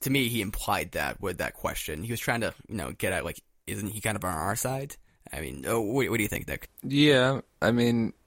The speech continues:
Speaker 2: it was definitely implied in the beginning. I would say that he was unsure about his stance on it, but it was also very evident that he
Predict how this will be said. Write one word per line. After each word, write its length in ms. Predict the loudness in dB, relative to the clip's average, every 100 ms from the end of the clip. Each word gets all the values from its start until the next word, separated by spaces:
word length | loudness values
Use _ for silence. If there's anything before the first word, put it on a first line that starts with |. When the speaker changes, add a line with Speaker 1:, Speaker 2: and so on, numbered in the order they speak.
| -4
Speaker 2:
it 120 | 0
was 140 | 0 4
definitely 300 | 4 4 0
implied 360 | 2 4 4
in 80 | 4
the 40 |
beginning. 320 | 0 0 4 4
I 60 |
would 120 | 4
say 220 | 4 6 8
that 200 | 6 4
he 220 | 2 4
was 360 | 4 4 0 -6 -14 -20 -20 -2
unsure 640 | 2 2 2 6 8 8 6
about 260 | 6 4
his 180 | 2 -2
stance 460 | 2 4 4 2 2
on 220 | 2 2
it, 180 | -2 -6 _ _ -20 _ _ _ 2
but 140 | 4
it 60 | 6
was 160 | 6 6
also 400 | 6 6 6 6
very 320 | 6 6 6
evident 340 | 4 2 4
that 220 | 4 4
he 340 | 2 0 2